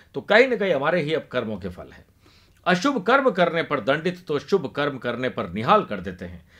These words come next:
इसीलिए कहा गया है कि "शनि राखे संसार में हर पान प्राणी की खैर,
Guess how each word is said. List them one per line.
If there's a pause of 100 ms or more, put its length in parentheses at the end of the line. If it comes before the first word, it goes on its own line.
(160)
इसीलिए
कहा
गया
है (480)
कि
"शनि
राखे
संसार
में
हर
पान
प्राणी
की
खैर,